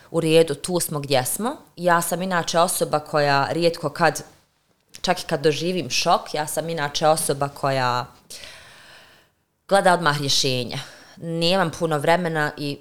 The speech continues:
evo i u ovoj, i u ovoj situaciji sa multiplom sklerozom zaista nisam imala puno vremena da procesiram to odmah. Baš je bilo onako došlo do neke tačke da se mora već djelovati. Ehm,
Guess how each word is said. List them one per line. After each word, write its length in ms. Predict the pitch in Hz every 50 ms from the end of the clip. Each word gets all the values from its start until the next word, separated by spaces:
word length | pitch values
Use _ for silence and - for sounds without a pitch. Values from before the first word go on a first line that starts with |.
| - _ _ _ _ _ _
evo 240 | - 156 151 151 151
i 120 | 143 143
u 40 | 151
ovoj, 300 | 170 175 160 151 135 131
i 100 | 131 131
u 40 | 135
ovoj 160 | 127 131 135
situaciji 540 | 135 - - - - 143 139 147 - - 143
sa 140 | - - 131
multiplom 400 | 151 160 151 - - - 131 117
sklerozom 540 | - - - 135 135 147 165 180 175 156 143
zaista 320 | 160 170 175 170 - 160
nisam 260 | 151 151 147 - 160 160
imala 220 | 160 151 139 135
puno 240 | 135 - 147 139 131
vremena 320 | 123 127 127 120 98 107
da 80 | 110 120
procesiram 680 | - - 123 - - 107 110 - - - - 90 - 131
to 120 | - - 95
odmah. 360 | 85 - - - 87 - 147 - - - -
Baš 420 | 143 143 135 - 165 175 - -
je 60 | -
bilo 300 | 147 139 151 151 160 160
onako 440 | 151 143 143 147 156 165 - - 147
došlo 320 | 135 139 147 151 - - 135
do 80 | 143
neke 300 | 139 147 151 151 - 131
tačke 440 | - - 151 160 156 - - - 147
da 220 | 139 139 135 - -
se 160 | - - -
mora 260 | 147 151 151 147 131 120
već 260 | 120 123 127 - -
djelovati. 600 | - 90 67 - - - 175 - _ - - - _ _ _ - - - - - - - - - _ _ _
Ehm, 500 | - 143 139 135 135 135 135 135 131 -